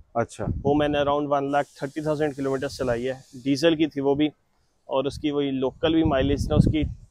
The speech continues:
Speaker 2: ट्वेंटी थ्री, ट्वेंटी फ़ोर ऐसे आराम से आ जाती थी। ये लेने के बाद सीधा मतलब fuel का एक्सपेंस जो है double से ऊपर ही हो गया मेरा। इसकी आ रही है इलेवन, ट्वेल्व local।
Speaker 1: Hatchback से सीधा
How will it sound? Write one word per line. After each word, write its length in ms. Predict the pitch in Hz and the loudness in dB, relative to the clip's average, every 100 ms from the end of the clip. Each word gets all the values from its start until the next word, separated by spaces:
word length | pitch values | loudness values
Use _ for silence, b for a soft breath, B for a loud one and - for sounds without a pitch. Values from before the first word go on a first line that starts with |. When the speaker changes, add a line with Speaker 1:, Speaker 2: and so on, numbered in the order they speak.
| _ _ | _ _
Speaker 2:
ट्वेंटी 340 | 147 139 139 | 0 0 0
थ्री, 500 | 135 135 139 139 131 123 | -2 0 0 0 -2 -6
ट्वेंटी 320 | 139 135 127 | -4 -4 -6
फ़ोर 480 | 135 - 135 127 120 _ 151 | -12 -4 -2 -2 -4 _ -2
ऐसे 240 | 147 165 | 0 2
आराम 300 | 151 143 147 | 2 2 0
से 120 | 143 | 2
आ 40 | 135 | 2
जाती 280 | 113 110 | 2 -4
थी। 400 | 123 127 - - - | -6 -8 -8 -10 -12
ये 200 | - 143 | -2 2
लेने 260 | 151 151 151 | 2 2 0
के 80 | 147 | 0
बाद 160 | 151 | 0
सीधा 300 | - 139 143 | 0 -2 4
मतलब 240 | 143 143 143 | 4 4 0
fuel 320 | - 139 143 | 0 -2 2
का 280 | 151 147 139 | 6 6 6
एक्सपेंस 320 | 135 143 143 | 0 -4 -2
जो 120 | 139 | 2
है 80 | 151 | 2
double 320 | 147 143 147 | 4 2 2
से 120 | 143 | 0
ऊपर 240 | 147 - 156 | -6 0 0
ही 60 | |
हो 100 | 143 | 0
गया 140 | 120 120 | -2 -4
मेरा। 200 | 120 117 - - | -4 -6 -8 -10
इसकी 240 | - - 156 | -10 -2 2
आ 80 | 139 | 2
रही 140 | 147 | 4
है 100 | 147 | 2
इलेवन, 380 | 135 131 131 131 | 4 2 0 -4
ट्वेल्व 260 | 123 127 117 | -4 -6 -6
local। 220 | 123 - | -10 4
Speaker 1:
Hatchback 440 | 127 131 139 156 139 | 6 6 6 6 8
से 120 | 156 | 4
सीधा 360 | - 139 131 | 4 2 6